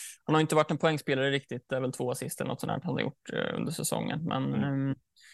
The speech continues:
Speaker 1: men förhoppningsvis kanske det kan, kan bli någon, någon poäng här mot Varberg hemma. Ehm, och då har jag ju lite Halmstad-täckning också inför den här matchen.
Speaker 2: Mm. Ja, det kan
Speaker 1: Ehm,
Speaker 2: vara skönt att ha, faktiskt.
Speaker 1: mm.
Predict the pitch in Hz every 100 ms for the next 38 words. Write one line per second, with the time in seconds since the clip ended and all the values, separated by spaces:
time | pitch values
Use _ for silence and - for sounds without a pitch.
0 | - _ - 160 165 147 175 180 175 175
1 | 170 170 165 160 - 170 151 160 165 165
2 | - 175 175 185 151 135 135 147 120 139
3 | 139 - - - 151 - - - _ -
4 | - - - 110 - 160 _ 139 147 151
5 | 139 143 139 139 143 143 135 - 131 131
6 | - _ _ - 131 - 135 131 - 151
7 | 139 - 147 139 139 - - _ - -
8 | 104 120 131 - 104 123 131 135 151 147
9 | - - - 98 98 98 _ 120 131 147
10 | 151